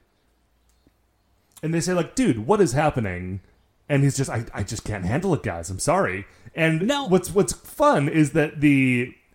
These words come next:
Speaker 1: is Yoko pops into the conversation at this point. He's like, "Oh, yeah, I remember when you first met us, you were, like, totally beside yourself and couldn't handle it." Now, the thing
Speaker 2: Oh, do they?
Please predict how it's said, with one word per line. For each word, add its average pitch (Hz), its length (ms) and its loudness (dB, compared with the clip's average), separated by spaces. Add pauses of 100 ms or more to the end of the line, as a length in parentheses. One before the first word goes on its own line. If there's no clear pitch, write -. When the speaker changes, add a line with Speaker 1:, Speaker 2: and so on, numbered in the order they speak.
(280)
Speaker 1:
is 170 240 2
Yoko 247 400 4
pops 170 300 -2
into 160 160 0
the 135 60 -2
conversation 135 600 -2
at - 20 -6
this 110 120 -4
point. 110 200 -4
He's 113 80 -4
like, - 180 -6 (120)
"Oh, 262 220 2
yeah, 277 420 0 (260)
I - 120 -8
remember 233 400 0
when 190 180 6
you 208 120 2
first 190 340 0
met 160 180 2
us, 202 440 0
you 139 180 6
were, 123 220 4
like, 107 460 -4 (300)
totally 135 320 2
beside 113 380 -4
yourself 110 300 -4
and 104 120 -8
couldn't 107 220 -10
handle 92 380 -10
it." - 160 -14 (1600)
Now, 208 240 -2
the 175 140 0
thing 349 220 -2
Speaker 2:
Oh, 269 300 4
do 214 200 0
they? 262 300 2